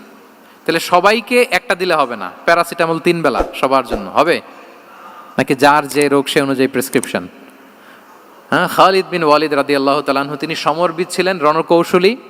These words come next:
ওনাকে বানিয়েছেন সেনাপ্রধান। আওয়াজ করে বলুন, কি প্রধান? উনি সেনাপ্রধান হয়েছিলেন। আচ্ছা,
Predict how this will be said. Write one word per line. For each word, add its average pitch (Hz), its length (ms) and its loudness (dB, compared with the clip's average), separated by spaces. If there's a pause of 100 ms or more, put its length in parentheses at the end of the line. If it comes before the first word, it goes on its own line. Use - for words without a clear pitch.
(580)
ওনাকে 156 280 -2
বানিয়েছেন 165 560 0 (1080)
সেনাপ্রধান। 127 640 -2
আওয়াজ 139 260 2
করে 160 160 -2
বলুন, 143 240 0
কি 165 220 0
প্রধান? 156 440 2 (1400)
উনি 131 120 -4
সেনাপ্রধান 135 480 -2
হয়েছিলেন। 107 440 -4 (120)
আচ্ছা, 120 280 -4